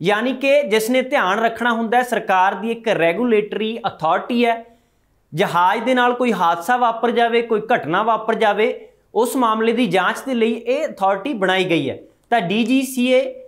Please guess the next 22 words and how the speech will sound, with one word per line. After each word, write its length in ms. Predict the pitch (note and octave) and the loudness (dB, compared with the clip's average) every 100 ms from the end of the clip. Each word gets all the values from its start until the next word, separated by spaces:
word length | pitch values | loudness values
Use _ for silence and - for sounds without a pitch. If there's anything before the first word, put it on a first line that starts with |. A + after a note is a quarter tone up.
| - _ _ | -20 _ _
ਕੀ 160 | - C#4+ | 0 0
ਕਹਿੰਦੀ 400 | B3+ A#3+ B3 C4 | 0 0 2 2
ਹੈ 140 | B3 | 2
ਕਿ 340 | B3+ B3+ C4 - | 0 -4 -6 -4
ਜੇਕਰ 320 | D#3 A3 A#3 A#3+ | 0 0 2 -2
ਕੋਈ 140 | B3 | -2
ਸ਼ਰਾਬ 360 | A#3+ G3+ G3 G3+ | -2 0 0 0
ਪੀ 200 | A3 A3 | -4 -4
ਕੇ 220 | A#3 A#3+ | -2 -2
ਸਫ਼ਰ 380 | A#3+ G3+ A3+ A3+ | 0 -2 -2 0
ਕਰਨਾ 340 | G#3 G3+ G#3 | 0 0 -2
ਚਾਹੁੰਦਾ 320 | G3+ G#3+ G#3+ | -2 -2 0
ਹੈ 80 | G#3 | 2
ਜਾਂ 220 | F3+ G3 | 2 0
ਫਿਰ 140 | G3 G3+ | 0 -2
ਉਸ 120 | G3 | -2
ਤੋਂ 160 | G3+ | -2
ਬਾਅਦ 360 | F3+ F#3+ G#3+ A3+ | 0 2 2 -4
ਖਰਾਬ 540 | F#3+ E3+ F3 F#3+ A#3 - _ _ - | -4 2 2 2 -2 -18 _ _ -2
ਵਿਵਹਾਰ 500 | F#3+ G#3 G3+ G#3+ A#3 | 0 2 2 2 2
ਕਰਦਾ 320 | G3+ D#3+ C3+ | -2 0 -2
ਹੈ, 200 | - | -2